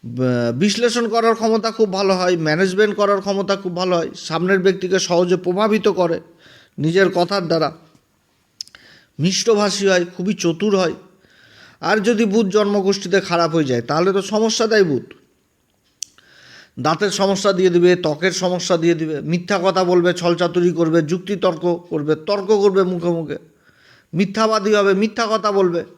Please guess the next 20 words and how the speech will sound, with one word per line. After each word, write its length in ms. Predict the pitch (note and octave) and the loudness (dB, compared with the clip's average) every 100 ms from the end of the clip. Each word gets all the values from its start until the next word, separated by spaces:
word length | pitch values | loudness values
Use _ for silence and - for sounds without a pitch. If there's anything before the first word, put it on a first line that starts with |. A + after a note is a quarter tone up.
| _ _ _ _ _ _ - | _ _ _ _ _ _ -14
সামনে 360 | - C#3+ F#3 | -6 -2 -2
থাকা 280 | F#3 G3 G3+ | -2 -2 0
ব্যক্তিকে 380 | G3+ G#3 G#3+ G#3 | 0 0 0 -2
এমন 240 | G3+ G#3+ | 0 2
মিথ্যা 320 | G#3+ A3 A3+ G#3+ | 2 0 -2 -2
কথা 200 | A3 A3+ | 0 4
বলবে 240 | A3+ A3+ | 4 2
সে 140 | A3 A3 | 2 4
বলবে 260 | G3+ G3 | 4 4
যে, 80 | E3+ | 2
"হ্যাঁ, 220 | A3 F3+ | 0 -2
সত্যি 420 | F3 F#3 - F3 | -2 -6 -2 0
ওটা, 200 | C3+ A2 | 0 -2
ওটাই 260 | C3+ D#3 G3 | -4 0 0
সত্যি।" 380 | F#3 D3+ - - _ _ _ - - - - - _ | 0 -6 -10 -20 _ _ _ -20 -20 -20 -20 -20 _
তারপরে 340 | D#3 F3 F#3+ G3+ | -2 0 2 2
আবার 180 | G3+ | 0
সন্দেহ 380 | G3+ G3+ G3+ G#3 | 0 0 2 2
জিনিসটা 400 | F#3 G3 F#3+ F#3+ | 2 0 0 -2
করাবে। 380 | D#3+ C#3 B2 D#3 | -2 -2 -4 -8